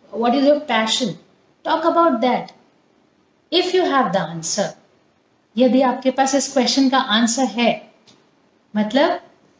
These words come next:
आपकी ये पर्सनैलिटी और आपकी पेरेंटहुड सिंक में है, आप खुश हैं, आप at peace हैं। If you are not able to answer this, यदि आप इस बात का आंसर नहीं कर पा रहे, "Who am I?"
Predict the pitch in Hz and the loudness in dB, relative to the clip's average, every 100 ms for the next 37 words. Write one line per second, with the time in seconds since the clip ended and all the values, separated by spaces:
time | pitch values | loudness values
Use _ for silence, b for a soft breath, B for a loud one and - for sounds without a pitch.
0 | _ 226 240 233 269 254 220 226 220 214 | _ 0 0 -2 0 2 2 0 0 0
1 | 226 214 220 220 330 359 - _ 226 220 | 0 0 0 2 0 -2 -8 _ -2 0
2 | 214 208 - - 214 208 - _ - 233 | 2 0 -6 -4 0 -2 -4 _ -2 2
3 | 247 247 208 170 - _ _ - - 285 | 4 4 0 -4 -10 _ _ -18 -4 0
4 | 277 262 240 202 170 - _ _ _ _ | 0 0 -2 -2 -4 -12 _ _ _ _
5 | - 226 - - 262 285 - 175 - _ | -2 0 0 0 2 2 -2 -6 -10 _
6 | _ _ _ _ _ - 240 254 - 262 | _ _ _ _ _ -2 0 0 0 0
7 | 294 - 294 311 311 185 180 _ _ _ | 0 -2 0 0 -2 -10 -18 _ _ _
8 | _ _ _ _ _ _ _ _ _ 294 | _ _ _ _ _ _ _ _ _ -2
9 | 320 311 285 240 269 - 330 302 - 254 | 2 4 4 4 2 0 -4 -4 -2 -2
10 | 196 202 202 165 185 - - - _ _ | 0 -2 -4 -4 -4 -6 -12 -18 _ _
11 | 233 233 285 269 277 247 254 254 254 277 | -2 2 4 2 0 2 2 0 0 2
12 | 254 302 262 226 254 330 277 - 196 175 | 2 2 2 2 2 2 0 -2 -4 -6
13 | 175 - _ _ _ _ _ 254 262 - | -8 -18 _ _ _ _ _ -2 -2 0
14 | 226 220 208 185 | 0 0 0 -4